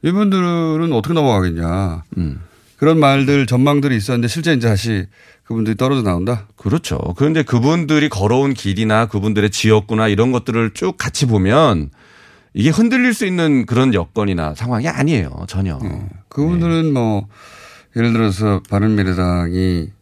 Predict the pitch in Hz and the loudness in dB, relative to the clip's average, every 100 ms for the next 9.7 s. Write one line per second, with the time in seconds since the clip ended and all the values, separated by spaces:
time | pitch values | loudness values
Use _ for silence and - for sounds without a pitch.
0 | _ 135 113 107 95 - 95 107 101 95 | _ -6 -2 -2 -2 0 2 2 2 2
1 | 90 85 82 87 85 - - 90 82 82 | 0 0 -4 -4 -4 -6 -4 -4 -2 -4
2 | 85 82 80 - - - - - _ - | -2 -2 -4 -8 -20 -20 -20 -20 _ -8
3 | 98 101 95 110 107 98 92 95 95 85 | -4 -2 0 2 2 2 0 -2 0 0
4 | 92 87 95 101 90 82 82 - 139 139 | 2 0 0 0 0 2 -2 0 0 2
5 | 107 95 85 76 127 120 113 95 85 - | 2 0 0 -4 -4 -4 -2 0 -2 -8
6 | - - 92 - - - - 98 104 107 | -8 -4 -4 -4 -18 -18 -2 0 2 0
7 | 107 95 80 80 82 87 98 76 - _ | -2 -2 -2 -4 -4 -2 -2 -2 -8 _
8 | _ - - _ _ _ _ _ 110 101 | _ -20 -20 _ _ _ _ _ 0 2
9 | 104 117 120 120 117 104 92 | 2 2 2 2 0 -2 -4